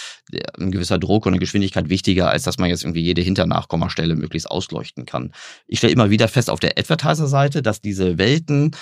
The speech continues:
ähm, also gerade wie, wie, wie du sie jetzt auch beschrieben hast, aus der, aus der, aus der Brandwelt kommen, aus der Performance-Welt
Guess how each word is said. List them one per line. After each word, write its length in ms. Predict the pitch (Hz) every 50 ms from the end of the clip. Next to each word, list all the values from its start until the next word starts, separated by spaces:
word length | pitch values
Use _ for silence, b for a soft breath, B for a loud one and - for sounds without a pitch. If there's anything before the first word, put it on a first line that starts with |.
| B B B B B -
ähm, 400 | - 110 107 104 104 101 101 95 - -
also 180 | 104 98 98 90
gerade 320 | 87 98 117 127 110 98
wie, 200 | 104 76 - - _ _
wie, 360 | - - - 110 - - - -
wie 180 | - 82 101 90
du 120 | 82 107
sie 100 | 104 110
jetzt 100 | 113 95
auch 100 | 95 82
beschrieben 540 | - 95 - - - 127 147 156 147 131 113
hast, 240 | 127 123 123 - -
aus 160 | - 95 -
der, 240 | - 78 90 85 -
aus 140 | - - -
der, 300 | - 60 - - - -
aus 100 | - -
der 140 | - 67 78
Brandwelt 640 | 80 82 90 92 123 175 - - 123 120 117 - -
kommen, 220 | - 110 101 95
aus 120 | 87 85 -
der 80 | 90
Performance-Welt 920 | 82 92 85 - 110 117 135 143 135 139 - - 120 113 117 120 - -